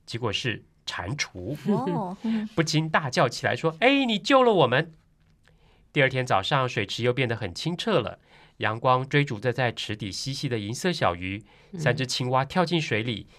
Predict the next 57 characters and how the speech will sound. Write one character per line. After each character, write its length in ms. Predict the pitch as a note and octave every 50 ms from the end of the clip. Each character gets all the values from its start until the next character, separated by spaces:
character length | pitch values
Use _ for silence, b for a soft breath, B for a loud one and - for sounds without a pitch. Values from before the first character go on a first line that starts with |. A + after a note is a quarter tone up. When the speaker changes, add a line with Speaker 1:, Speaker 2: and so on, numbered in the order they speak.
| b b
Speaker 1:
一 60 | D3
起 160 | D3 - -
快 320 | G2+ - - - - E3 D#3+
乐 140 | D#3 D#3+ D3+
地 100 | C#3 A#2+
在 180 | - D3+ C#3
小 260 | A#2 - - F#2 G2
岛 140 | - - G2+
的 100 | F2 F#2
周 220 | F#2 - - A#2+ A#2+
围 280 | A2 G#2 F#2 F2+ F#2 G#2
游 220 | A2 G2+ F2+ E2+ F2
来 160 | F2+ F2+ F2
游 240 | F2+ F2+ F2+ E2+ F2 -
去。 300 | - - - A2 - - _ _
Speaker 3:
嗯。 280 | - D#3+ D3+ C#3+ C#3 D3 B B B B B B B -
Speaker 1:
他 120 | - G3
们 140 | G3 G3 F#3+
一 100 | G3 G#3
起 320 | - - A2 G2 F#2+ F#2 - -
追 140 | - C#3 B2+
着 160 | - B2+ G#2+
满 240 | G2 G2+ F#2 F2 F2
天 260 | - - C#3+ C#3 C#3
飞 220 | D3 - - D#3+ E3
舞 140 | E3 B2
的 80 | F#2+ G2
蝴 260 | - - - F#2+ G2
蝶 260 | G2+ - G#2+ F#2 F#2
跳 320 | F#2 - - - E3 C#3 G#2+
跃 240 | G2+ A#2 G2+ F2+ F2
着， 180 | - - - - _ _ _ - - b b b b b b b b b b b b
然 140 | - G2 G2+
后 200 | - - B2+ G#2+
他 100 | - C3+
们 140 | C3 A#2+ B2
一 80 | D3
起 160 | D3+ - - G#2+
在 160 | G2+ A#2 G#2+
草 200 | - - F#2+ E2+
丛 260 | - - F#2+ G#2+ D#3+
里 100 | F3+ C#3+
休 240 | - - - A2 G#2
息， 360 | A2+ - - - F2 - B B B B B B
他 100 | - -
们 100 | G3 G3+
觉 140 | - - C3+
得 100 | C#3+ E3
从 180 | D#3 - C#3 C#3+
来 120 | D#3 D#3+
没 100 | D#3+ F#3
有 140 | F#3+ D#3+ A2+
这 300 | D#3 - - F#3+ G3+ G3
么 120 | E3+ A#2+
快 240 | - - - A2+ F#2
乐 180 | F2+ F#2+ F2+ F2
过。 300 | - - G2+ - -